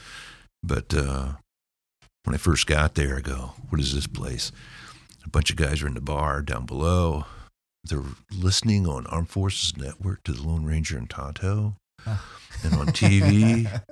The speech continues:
Speaker 2: <laughs>
Speaker 1: T V is a squirrel crawling down a log, a nature program.
Speaker 2: What?
Speaker 1: And they're all engrossed in this squirrel.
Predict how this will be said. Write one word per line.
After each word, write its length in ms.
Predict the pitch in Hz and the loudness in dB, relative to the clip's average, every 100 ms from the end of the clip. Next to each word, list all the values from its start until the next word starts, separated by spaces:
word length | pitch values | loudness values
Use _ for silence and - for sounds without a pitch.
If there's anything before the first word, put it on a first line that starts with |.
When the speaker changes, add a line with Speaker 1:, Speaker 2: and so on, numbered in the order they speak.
| - - | -8 -8
Speaker 2:
<laughs> 460 | - _ _ _ - | -20 _ _ _ -2
Speaker 1:
T 160 | 107 | 0
V 200 | 95 104 | 2 2
is 120 | 101 87 | 2 0
a 60 | |
squirrel 760 | - - 107 120 95 76 73 73 - | -2 -4 -8 -6 -4 -4 -6 -8 -10
crawling 380 | - 60 69 76 | -4 -2 -2 -2
down 180 | 64 67 | -4 -6
a 80 | |
log, 400 | 64 80 87 71 67 | -6 -4 -4 -4 -6
a 40 | |
nature 360 | 67 80 - 57 | -4 -4 -4 -8
program. 680 | - 71 71 50 62 73 71 _ _ _ _ _ _ _ _ _ _ _ _ _ _ _ _ _ _ - | -8 -8 -6 -8 -8 -10 -14 _ _ _ _ _ _ _ _ _ _ _ _ _ _ _ _ _ _ -10
Speaker 2:
What? 140 | 131 - _ | -10 -10 _
Speaker 1:
And 140 | - 92 | -2 0
they're 240 | 82 82 - | 0 -2 -8
all 520 | 98 95 101 95 92 | -2 0 2 2 2
engrossed 760 | 80 78 78 95 104 101 - - | 0 -2 0 0 2 2 -2 -4
in 120 | 71 | -6
this 180 | 73 69 | -4 -4
squirrel. 960 | - - - - 101 101 87 73 82 | -4 -6 -10 -6 -2 0 0 0 -4